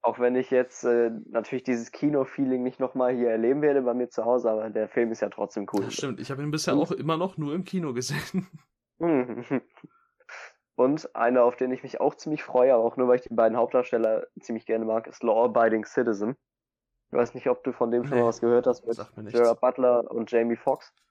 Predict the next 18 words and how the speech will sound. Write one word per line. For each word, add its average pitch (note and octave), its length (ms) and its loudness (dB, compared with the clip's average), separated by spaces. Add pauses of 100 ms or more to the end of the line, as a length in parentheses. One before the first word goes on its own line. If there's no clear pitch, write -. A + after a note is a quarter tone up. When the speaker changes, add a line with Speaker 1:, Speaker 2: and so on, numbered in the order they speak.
(560)
Speaker 2:
Ah, - 160 -16
Speaker 1:
Soll A#2+ 380 4
Speaker 2:
Gerard A#2 200 -10
Speaker 1:
sehr, C3 260 4
sehr, A2+ 340 4
Speaker 2:
Butler. G#2 140 -4
Speaker 1:
sehr A#2+ 240 6
brutaler A2+ 960 2
Vigilanten-Thriller A2 1000 2
sein G#2+ 300 4
und G2+ 60 -10
für - 100 -8
sowas G#2+ 280 -2
bin G2+ 100 -6
ich G2+ 80 -6
einfach G2 200 -4
zu G2+ 160 -4
haben. G2+ 260 0